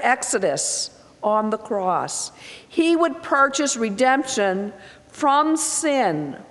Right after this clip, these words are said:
for a world of lost sinners, Luke nine thirty-one. Then he got up, he wrapped himself with a towel,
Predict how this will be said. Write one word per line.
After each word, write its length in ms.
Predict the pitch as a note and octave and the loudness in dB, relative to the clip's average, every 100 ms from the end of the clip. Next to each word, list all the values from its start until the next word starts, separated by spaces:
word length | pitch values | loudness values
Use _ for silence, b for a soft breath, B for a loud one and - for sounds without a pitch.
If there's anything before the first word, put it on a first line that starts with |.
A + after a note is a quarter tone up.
| - | -8
for 200 | - G3+ | 0 2
a 40 | G3+ | 2
world 680 | G#3 B3+ C4 C4+ C4+ C4+ | 2 4 4 4 2 0
of 240 | A#3+ G3+ G3+ | 0 -2 -2
lost 520 | G#3+ G#3 G#3 G#3+ - | 0 2 2 0 -2
sinners, 680 | A3 F#3 C#3+ C#3+ - - - B B B A3 | -2 0 -2 -2 -6 -10 -12 B B B -4
Luke 460 | G3+ G3+ - - - _ _ | -2 -2 -8 -16 -16 _ _
nine 640 | A#3+ G#3 G3 E3 D3 D#3 E3 | 2 2 2 2 0 -4 -8
thirty-one. 880 | - F3 F3 F3 F3+ D#3+ C#3+ C#3+ F3 - - _ _ B B B B B - | -4 -2 -2 -4 -2 -2 -4 -8 -14 -20 -20 _ _ B B B B B -4
Then 160 | G3+ | 0
he 100 | B3 | 2
got 300 | A3+ G#3+ G#3 | 2 2 4
up, 420 | G#3 A3+ A#3+ - B B - | 4 2 0 -8 B B -2
he 120 | C4 | 0
wrapped 540 | A#3 D4 D#4+ E4 D#4+ | 4 6 6 4 0
himself 580 | C4+ A#3 - B3+ B3 B3 | -2 0 2 4 4 2
with 120 | G#3+ | 0
a 40 | A3+ | -2
towel, 720 | - B3+ A3+ A#3+ A#3+ B3 | -2 2 2 4 2 0